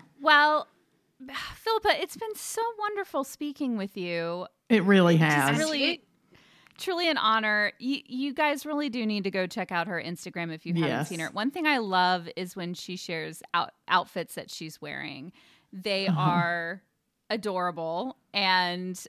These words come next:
Speaker 1: um, you very eclectic. And she often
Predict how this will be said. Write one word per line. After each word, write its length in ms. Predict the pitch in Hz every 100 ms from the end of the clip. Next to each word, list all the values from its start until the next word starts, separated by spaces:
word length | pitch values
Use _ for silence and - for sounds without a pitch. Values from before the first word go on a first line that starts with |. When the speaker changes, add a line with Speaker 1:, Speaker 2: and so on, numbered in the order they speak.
| -
Speaker 1:
um, 580 | 202 180 175 170 170 170 - -
you 160 | 196 196
very 400 | 175 196 196 -
eclectic. 920 | 185 - - 180 - - 170 170 - _ _ _ _ -
And 500 | 233 220 220 220 220 -
she 460 | - - 285 269 - - _ -
often 560 | 277 - 403 381 294